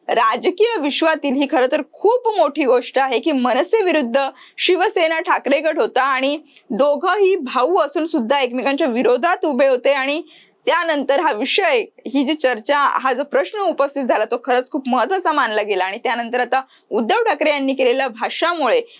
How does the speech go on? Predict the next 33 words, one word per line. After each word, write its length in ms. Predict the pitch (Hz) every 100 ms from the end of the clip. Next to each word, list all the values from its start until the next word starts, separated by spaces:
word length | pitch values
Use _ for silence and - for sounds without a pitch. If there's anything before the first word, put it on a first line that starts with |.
| _
आता 200 | 214 240
दोघंही 520 | 247 233 262 392 427 -
एकत्र 500 | 220 240 - 349 427
येतील 360 | 403 320 311 285
का 240 | 269 226 240 - _ -
याकडे 560 | 208 269 370 330 269
सर्वांचं 460 | - 196 190 202 285
लक्ष 280 | 277 285 -
लागलंय. 300 | 285 220 202
खरं 160 | 302 285
तर 60 | 370
सामान्य 560 | 415 269 302 381 427
जनतेचं 360 | 381 339 359 359
सुद्धा 340 | 381 285 330
हेच 320 | 349 311 427 427
म्हणणं 340 | 453 269 285
आहे 280 | 277 269 226
की 240 | 226 311 359 - _
उद्धव 440 | - 254 240 392 466
ठाकरे 400 | 427 262 254 254
आणि 260 | 196 247
राज 360 | 208 214 302 -
ठाकरे 340 | 370 262 - 196 - - -
यांनी 240 | 240 269 -
एकत्र 500 | 277 277 370 381 427
येणं 300 | 349 285 294
खूप 180 | 359 302
गरजेचं 400 | 254 233 302 311
आहे, 120 | 294
कारण 260 | 339 302 302
महाराष्ट्राची 720 | 294 254 240 - 392 370 392 440 - _
स्थिती 460 | - 349 403 466 370 - _ _ -
अत्यंत 540 | 262 - 381 392 381